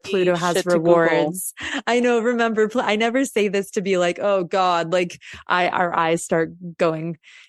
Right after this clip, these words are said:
Speaker 2: you know,
Speaker 1: <laughs>
Speaker 2: glazing over. But the thing is, is that Pluto, remember, it has rewards within it. So when we're
Speaker 1: Yeah.
Speaker 2: willing to show up for the process, there's, there's unspeakable magic that comes from it, which my life is a, <laughs> is a
Speaker 1: <laughs>
Speaker 2: testament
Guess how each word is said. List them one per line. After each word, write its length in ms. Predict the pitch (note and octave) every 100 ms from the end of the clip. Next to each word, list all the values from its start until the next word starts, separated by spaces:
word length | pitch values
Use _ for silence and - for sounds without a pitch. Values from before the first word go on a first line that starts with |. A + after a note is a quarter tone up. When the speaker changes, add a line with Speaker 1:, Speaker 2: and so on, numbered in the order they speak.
| -
Speaker 2:
you 80 | F#3
know, 220 | F3 D#3+
Speaker 1:
<laughs> 140 | -
Speaker 2:
glazing 480 | F#3+ G#3 F#3+ F3 F3+
over. 280 | F3 E3+ F#3
But 260 | F3+ F3+ F3+
the 140 | G3+
thing 240 | G#3+ G#3+
is, 180 | F#3+ E3+
is 140 | F3 D#3
that 240 | F#3 -
Pluto, 340 | - F#3+ F3+
remember, 460 | E3+ E3+ E3+ E3 E3
it 260 | D#3 F3+ - -
has 380 | - F3+ D#3+ E3
rewards 540 | F#3 F#3 - G3 F#3
within 300 | G3 - G3
it. 180 | G3+ G3
So 160 | -
when 160 | G3 F#3
we're 200 | F3+ F3
Speaker 1:
Yeah. 100 | E3 E3
Speaker 2:
willing 200 | D#3+ E3
to 120 | F3+
show 280 | - F3+ E3
up 140 | F#3+ -
for 100 | F#3
the 120 | -
process, 720 | - - D#3+ - F#3+ G#3 -
there's, 420 | - F3+ E3+ D#3+ - - _ _ _ _
there's 280 | F3+ E3 - - _ _ _ _ G3
unspeakable 880 | E3+ D#3+ - F3+ - F3 E3+ -
magic 500 | E3+ F3+ F3 - -
that 160 | - -
comes 280 | - A3+ -
from 180 | - -
it, 140 | - - _ -
which 300 | G3 - F#3
my 200 | E3+ E3
life 340 | D#3+ D#3+ -
is 180 | D#3 -
a, 220 | - - - _
<laughs> 140 | _
is 640 | F#3+ - F4 - C#4 -
a 100 | C#4
Speaker 1:
<laughs> 140 | - -
Speaker 2:
testament 500 | - F3 - A3+